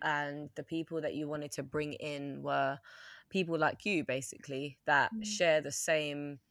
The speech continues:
Speaker 1: experiences. And moving, moving forward two years from that time, how have you felt building community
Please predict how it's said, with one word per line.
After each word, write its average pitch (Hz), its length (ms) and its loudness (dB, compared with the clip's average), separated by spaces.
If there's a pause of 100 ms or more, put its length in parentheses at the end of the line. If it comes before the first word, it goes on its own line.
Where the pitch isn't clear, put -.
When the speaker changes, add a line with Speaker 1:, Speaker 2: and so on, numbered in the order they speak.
(180)
Speaker 1:
experiences. 147 1040 -4 (540)
And 170 360 4
moving, 190 720 0 (600)
moving 190 320 0
forward 165 680 0 (180)
two 170 220 -4
years 160 440 2
from 160 280 -2
that 151 200 -2
time, 151 520 0 (260)
how 185 240 12
have 180 140 6
you 175 140 -2
felt - 480 4
building 160 360 0
community 151 840 -4